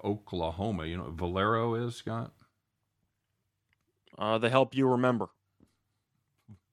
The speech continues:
Speaker 1: What? Valero?
Speaker 2: Remember the Alamo.
Speaker 1: Oh, very good. Very good. It's the, uh, actually,
Speaker 2: Yeah,
Speaker 1: the, the
Speaker 2: very
Speaker 1: sticky,
Speaker 2: good.
Speaker 1: I think it's the sticky substance that you put on things and they stick together. Isn't that Valero?
Speaker 2: I believe they were responsible for the entire, uh, pitching incident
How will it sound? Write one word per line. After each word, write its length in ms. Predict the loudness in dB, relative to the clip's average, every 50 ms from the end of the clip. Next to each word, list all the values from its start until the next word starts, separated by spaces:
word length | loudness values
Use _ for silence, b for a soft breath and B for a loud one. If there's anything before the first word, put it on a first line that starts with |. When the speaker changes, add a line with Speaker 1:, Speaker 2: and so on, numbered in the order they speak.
| -20 -8
Speaker 1:
What? 260 | -4 -4 -4 -4 -6 -12 _ _ _ _ _ _ _ _ _ _ _ _ _ _ _ _ _ _ _ _ _ _ _ _ _ _ _ _ _
Valero? 460 | 2 4 6 8 8 8 6 6 2
Speaker 2:
Remember 320 | 2 0 0 0 2 2
the 100 | 4 6
Alamo. 360 | 6 6 4 4 0 -4 -8 -12 _ _ _ 4
Speaker 1:
Oh, 140 | 4 6 6
very 200 | 8 6 6 6
good. 220 | 4 2 0 -2 -6 -14 _ _
Very 180 | 0 0 0 0
good. 200 | 0 -4 -4 -4
It's 200 | -4 -6 -4 -4
the, 240 | -2 -2 0 0 -2
uh, 100 | -4 -6 -8 -8
actually, 220 | -8 -6 -4 -2 -4
Speaker 2:
Yeah, 40 | -4
Speaker 1:
the, 60 | -4
the 80 | -8 -8 -8
Speaker 2:
very 100 | -8 -6
Speaker 1:
sticky, 220 | -2 -2 0 0
Speaker 2:
good. 80 | -2 -6
Speaker 1:
I 200 | -10 _ _ _
think 140 | -6 -4 -4
it's 100 | -4 -4
the 100 | -6 -6
sticky 300 | -4 -4 -4 -2 -2 -6
substance 460 | -2 -2 -2 -2 -2 -4 -10 -12 -10
that 220 | -10 -10 -10 -10
you 80 | -12 -10
put 180 | -6 -4 -4 -4
on 140 | -4 -4
things 260 | -4 -6 -6 -6 -6 -8
and 100 | -8 -8
they 120 | -8 -10
stick 260 | -8 -6 -6 -6 -6
together. 380 | -6 -6 -4 -4 -4 -4 -6 -10
Isn't 140 | -12 -10 -10
that 140 | -10 -10 -12 -14 -16 -16
Valero? 500 | -14 -8 -6 -6 -4 -2 -2 -2 -2 -4 -8 _ _ _ _ _ _ _ _ _ _ _ _ _ _ _ _ -4
Speaker 2:
I 60 | 0
believe 180 | 2 2 4 6
they 80 | 6
were 60 | 6 6
responsible 420 | 4 4 4 2 4 4 0 -2
for 100 | -2 -2
the 120 | -2 -2
entire, 580 | -2 -4 -2 2 4 4 4 4 4 4 4 4
uh, 220 | 4 4 4 2
pitching 400 | 0 -2 -4 -4 -4 -2 -4 -4
incident 500 | -4 -4 -4 -4 -4 -4 -4 -6 -8 -10